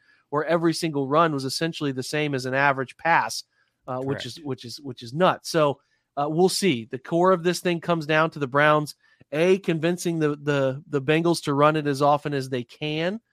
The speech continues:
Speaker 1: right? And then being respectable against that. And then when they do make Cincy, if they're able to make Cincy one-dimensional, getting after Joe Burrow, making him uncomfortable. You pointed it out to me, uh, before the show. The last two times Joe has played the Browns, which was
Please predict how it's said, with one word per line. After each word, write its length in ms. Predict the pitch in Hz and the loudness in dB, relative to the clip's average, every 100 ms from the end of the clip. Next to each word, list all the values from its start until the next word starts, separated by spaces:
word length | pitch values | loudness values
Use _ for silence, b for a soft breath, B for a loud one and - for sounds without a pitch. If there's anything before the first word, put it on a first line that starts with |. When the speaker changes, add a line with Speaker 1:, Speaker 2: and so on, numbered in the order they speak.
| _ _ _ _ - | _ _ _ _ 0
Speaker 1:
right? 240 | 151 170 | 0 0
And 140 | 147 151 | -2 -4
then 140 | 143 | -2
being 260 | 147 160 143 | 0 0 0
respectable 920 | 131 - - 165 - 175 180 190 - | -4 -6 0 -2 0 -2 0 -2 -6
against 680 | 147 131 156 175 - - - _ | -12 -4 -2 -2 -4 -8 -12 _
that. 480 | 139 156 165 190 - _ _ _ _ _ | -2 2 4 2 -2 _ _ _ _ _
And 140 | 143 | -2
then 160 | 156 151 | 0 2
when 140 | 156 | 2
they 120 | 156 143 | 2 0
do 240 | 127 196 | 0 2
make 220 | 190 165 | 2 2
Cincy, 400 | - 165 151 147 | 0 -2 -2 -6
if 80 | 139 | -4
they're 160 | 147 143 | -6 -2
able 300 | 160 185 180 | 0 0 0
to 100 | 170 | -2
make 200 | 156 143 | -6 -6
Cincy 300 | 160 139 147 | -10 -10 -8
one-dimensional, 800 | 139 135 151 220 208 147 131 127 _ _ _ _ _ _ | -6 -6 -4 -4 -4 -6 -8 -8 _ _ _ _ _ _
getting 260 | 147 175 175 | -4 0 4
after 260 | 170 160 151 | 2 2 -2
Joe 200 | 151 147 | 0 2
Burrow, 240 | 151 147 | 2 2
making 260 | 143 139 135 | 0 -4 -4
him 80 | |
uncomfortable. 480 | 131 123 151 143 131 | -6 -4 -6 -6 -8
You 180 | 135 170 | -4 -4
pointed 320 | 175 175 151 | 0 0 0
it 120 | 147 | 2
out 180 | 143 139 | 2 2
to 80 | 147 | -2
me, 400 | 147 143 135 139 | -2 -2 -2 -4
uh, 160 | 127 123 | -8 -8
before 280 | 127 147 | -6 -4
the 60 | 127 | -4
show. 260 | - 185 165 | -2 -2 -2
The 100 | 131 | 2
last 340 | 143 143 - | 2 2 -2
two 160 | - 175 | -6 -4
times 380 | 175 165 151 | 0 0 0
Joe 240 | 139 151 147 | -2 0 0
has 100 | 135 | -2
played 240 | 151 147 | -6 -4
the 60 | 127 | -4
Browns, 440 | 135 160 143 139 | 0 2 2 0
which 180 | 135 131 | -6 -6
was 280 | 131 127 | -6 -6